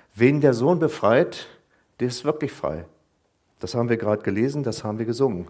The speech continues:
das haben wir gehört in dem Lied. "Und du bist für mich, du willst mein Bestes." Und ich glaube, dass es so wichtig ist, dass wir das erfassen. Gott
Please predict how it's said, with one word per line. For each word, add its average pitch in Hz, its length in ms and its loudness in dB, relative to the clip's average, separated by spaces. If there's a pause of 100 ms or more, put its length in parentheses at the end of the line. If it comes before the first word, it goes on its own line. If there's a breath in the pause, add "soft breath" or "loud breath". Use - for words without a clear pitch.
das - 160 -8
haben 104 140 -2
wir 104 80 -4
gehört 117 460 -4 (580)
in 110 120 -8
dem 98 100 -6
Lied. 101 360 -6 (2000 soft breath)
"Und 143 280 -2 (220)
du 113 120 -2
bist 139 300 2
für 170 260 2
mich, 113 500 0
du 98 160 -6
willst 143 280 4
mein 123 200 0
Bestes." - 680 -4 (1400 soft breath)
Und - 80 -8
ich - 100 -10
glaube, 156 220 6
dass 147 160 0
es 135 160 -2
so 156 180 0
wichtig 165 340 -4
ist, - 240 -2
dass 127 160 -6
wir 123 80 0
das 123 160 -4
erfassen. 113 640 -4
Gott - 380 0